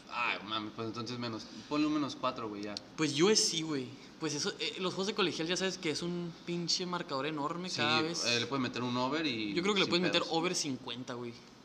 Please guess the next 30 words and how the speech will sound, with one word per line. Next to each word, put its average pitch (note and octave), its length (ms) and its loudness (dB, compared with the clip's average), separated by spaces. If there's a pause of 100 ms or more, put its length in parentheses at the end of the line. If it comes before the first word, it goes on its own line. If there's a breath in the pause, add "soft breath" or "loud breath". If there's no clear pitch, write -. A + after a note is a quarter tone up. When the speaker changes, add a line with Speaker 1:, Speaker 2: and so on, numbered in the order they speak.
(180)
Speaker 2:
La C3+ 120 -2
Speaker 1:
Ok, A#2+ 60 -2
Speaker 2:
neta. E3 200 -2 (100)
Speaker 1:
me A#2 40 -2
gusta. B2+ 300 -6 (640)
Speaker 2:
O, C#3+ 540 2
o C3+ 120 0
U D#3+ 60 0
S E3+ 160 2
C F#3+ 120 0
Moneyline, F#3 440 -2
que D#3+ 200 -4
U D#3+ 40 0
S D#3+ 120 -2
C F#3 60 -4
es E3 60 -4
de F3 40 0
los D#3+ 120 0
más C#3 160 0
fuertes D3+ 320 -4
de, C#3+ 160 -2
de C3 120 -6
colegial, C#3 440 -2
con D#3 100 -2
un C#3 80 -2
jugador C#3 260 -2
buenísimo, C#3 480 -2
Caleb C#3 300 -4
Williams. E3+ 360 -4
Speaker 1:
Ujú. A2 180 -6